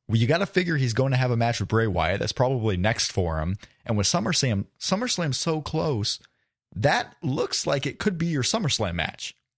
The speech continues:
So talk about Roman Reigns not being anywhere t-, near the top of the card on that show. But also it looks like at some point he's probably gonna wrestle Sheamus.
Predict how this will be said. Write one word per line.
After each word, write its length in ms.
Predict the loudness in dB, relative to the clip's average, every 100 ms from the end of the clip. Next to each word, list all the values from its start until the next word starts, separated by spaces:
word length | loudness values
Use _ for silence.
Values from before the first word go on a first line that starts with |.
| _ _
So 120 | -4
talk 180 | -2 -2
about 180 | 0 0
Roman 280 | 0 0 -2
Reigns 260 | -2 -2
not 160 | -2 -2
being 180 | -2 -2
anywhere 320 | -2 -2 -2
t-, 200 | -4 -8 -2
near 180 | -2
the 100 | -2
top 240 | -2 -2 -2
of 60 |
the 80 | -6
card 280 | -2 -2 0
on 120 | 0
that 180 | -2 -2
show. 360 | -4 -4 -4 -8 _ _ _ _
But 100 | 0
also 280 | 2 2 0
it 80 | 0
looks 160 | 0
like 160 | 0 0
at 180 | -2 0
some 160 | 2
point 240 | 2 0 0
he's 100 | 2
probably 260 | 2 4
gonna 120 | 4
wrestle 260 | 4 2 2
Sheamus. 480 | 0 0 -2 -6